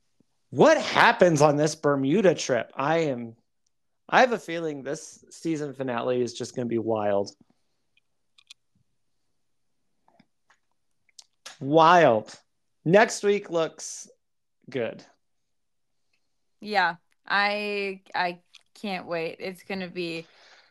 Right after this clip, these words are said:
Speaker 2: this season is so, it's entertaining, it's gut-wrenching, um, it's, it's frustrating,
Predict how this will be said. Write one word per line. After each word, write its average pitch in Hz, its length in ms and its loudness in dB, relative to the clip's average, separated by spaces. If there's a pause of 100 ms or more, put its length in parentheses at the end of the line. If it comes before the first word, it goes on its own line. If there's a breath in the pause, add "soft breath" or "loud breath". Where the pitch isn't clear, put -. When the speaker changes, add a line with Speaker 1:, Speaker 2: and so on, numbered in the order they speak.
Speaker 2:
this 359 200 0
season 294 720 -2 (640)
is 233 200 -2
so, 233 840 -2 (1040)
it's 214 200 -6
entertaining, 240 880 -6 (260 soft breath)
it's - 300 -6
gut-wrenching, 220 1040 -2 (400)
um, 196 260 0
it's, 196 160 -8 (220)
it's - 420 -6 (560)
frustrating, 277 1000 -2